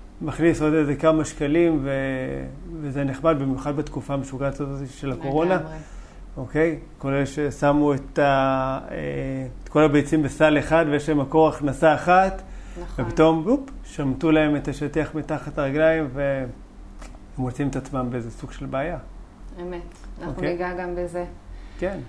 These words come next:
Speaker 2: אז, אה, וואו, אז גם, אה, בשלן ורפואה סינית וזה, ל-, למה נדל"ן? איך, איך בכלל הגעת להתעסק בנדל"ן?
Speaker 1: איך רוחני כמוך הגיע להתעסק בנדל"ן? זה, זה מה שהתכוונת לשאול, נכון?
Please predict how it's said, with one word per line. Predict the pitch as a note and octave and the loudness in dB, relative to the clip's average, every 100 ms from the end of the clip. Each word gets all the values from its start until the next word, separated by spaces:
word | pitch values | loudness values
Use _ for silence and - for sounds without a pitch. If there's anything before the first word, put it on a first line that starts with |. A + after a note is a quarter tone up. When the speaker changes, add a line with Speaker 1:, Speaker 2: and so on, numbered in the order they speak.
| - - - | -14 -14 -6
Speaker 2:
אז, | F3 D#3+ F3+ | -6 -4 -2
אה, | F3+ F3+ | 0 0
וואו, | F3+ G3 | 4 2
אז | F#3+ F3 | 2 -2
גם, | G3+ G#3 A3 | -2 -2 -4
אה, | G#3+ G#3 | -2 -2
בשלן | G3+ - F3+ D#3+ D#3 | -6 -6 -6 -6 -6
ורפואה | E3 F3+ F3+ F#3 G3 F#3+ | -6 -6 -6 -2 0 0
סינית | - G#3 F#3+ E3+ | -4 -6 -6 -6
וזה, | F3+ F#3+ - - | -6 -6 -8 -6
ל-, | G#3 G#3 | -6 -2
למה | A#3 C4+ | 0 0
נדל"ן? | B3 E3+ E3 C#3 C#3 | 0 -2 -4 -4 -8
איך, | A3+ A3+ - | -10 -10 -10
איך | A#3+ A#3 | -10 -10
בכלל | B3 A3+ G3+ | -10 -4 -2
הגעת | F3 F3+ F3+ F#3 F3 E3+ | -2 -4 -4 -6 -8 -8
להתעסק | E3 F3 - E3+ D#3+ | -8 -10 -12 -12 -10
בנדל"ן? | E3+ D#3+ D3 D3 D3 F3 | -10 -10 -10 -12 -8 -6
Speaker 1:
איך | F3+ | -2
רוחני | G3 F#3+ F#3 G3 | 0 0 0 0
כמוך | - D3+ D#3+ D#3+ | 2 4 4 4
הגיע | C#3+ C3+ C#3 | 2 6 4
להתעסק | C3+ C3+ - - C#3 | 4 2 0 2 2
בנדל"ן? | C#3 C3+ B2 C3 B2 | 4 4 4 4 6
זה, | E3 F3+ | 6 8
זה | F#3+ | 6
מה | G#3 G3+ | 6 6
שהתכוונת | G3 G3 F3+ F3 | 4 6 6 6
לשאול, | F3+ - F3+ | 4 6 6
נכון? | D3 F3+ | 6 6